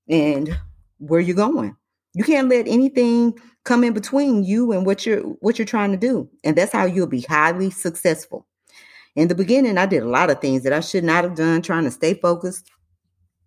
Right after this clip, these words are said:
Or s-, I, I really tried to stay connected to the wrong things, and I lost focus sometimes. I didn't realize that those things were just distractions trying to keep me from the mission.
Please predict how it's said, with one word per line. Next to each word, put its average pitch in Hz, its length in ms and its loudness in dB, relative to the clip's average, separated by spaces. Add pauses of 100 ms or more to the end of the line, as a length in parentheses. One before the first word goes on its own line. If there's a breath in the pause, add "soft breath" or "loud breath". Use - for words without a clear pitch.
Or 156 260 4
s-, - 220 -4
I, 160 180 0
I 151 100 2
really 214 300 0
tried 160 200 -2
to 151 80 -8
stay 147 180 0
connected 143 540 -2
to - 80 -10
the 131 100 -4
wrong 165 300 0
things, 123 360 -2 (280 loud breath)
and 135 120 -2
I 120 40 -2
lost 190 400 0
focus 135 340 -2
sometimes. 123 640 -4 (500 soft breath)
I 147 60 0
didn't 262 240 4
realize 220 480 2
that 131 140 -4
those 233 220 0
things 190 220 0
were 165 80 -4
just 165 280 -4
distractions 139 720 -2
trying 170 220 -2
to 139 40 -4
keep 196 240 -4
me 170 180 -2
from 165 220 0
the 127 80 0
mission. 123 600 -2